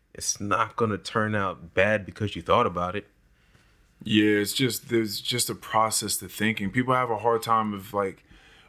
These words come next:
Speaker 2: weighing ideas and relating them to other ones. It, it's, it's very, I under-, it's a very, very difficult thing. And I, you know, you talk about how you started listening to other podcasts and started just gaining insight from all different sorts of things. I'm certain of it.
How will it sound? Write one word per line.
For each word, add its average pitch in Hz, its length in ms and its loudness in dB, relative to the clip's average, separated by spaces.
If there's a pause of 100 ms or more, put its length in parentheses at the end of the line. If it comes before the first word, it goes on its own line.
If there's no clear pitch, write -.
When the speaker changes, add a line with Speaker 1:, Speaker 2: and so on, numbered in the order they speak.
Speaker 2:
weighing 135 880 4
ideas 120 840 4
and 110 260 2
relating 110 540 4
them 110 220 2
to 104 220 0
other 107 280 2
ones. 87 360 -4
It, 101 160 -4
it's, 101 200 -6 (200)
it's 127 180 2
very, 151 600 4
I 147 200 4
under-, 170 140 2
it's 143 300 0
a 151 40 -2
very, 151 480 4
very 143 300 4
difficult 127 580 -2
thing. 110 300 0 (300)
And 131 120 2
I, 147 200 2 (800)
you 151 120 8
know, 131 140 6
you 135 160 4
talk 139 240 4
about 117 280 4
how 110 100 4
you 110 400 2 (920)
started 113 300 6
listening 110 420 4
to 104 80 6
other 98 140 2
podcasts 98 540 2
and 98 100 -4
started 147 280 4
just 123 220 2
gaining 110 360 4
insight 101 520 2
from 98 240 0
all 113 220 6
different 104 260 -2
sorts 98 260 0
of 92 100 -12
things. 92 260 0
I'm 92 100 -2
certain 90 360 0
of 82 140 -10
it. 82 100 -16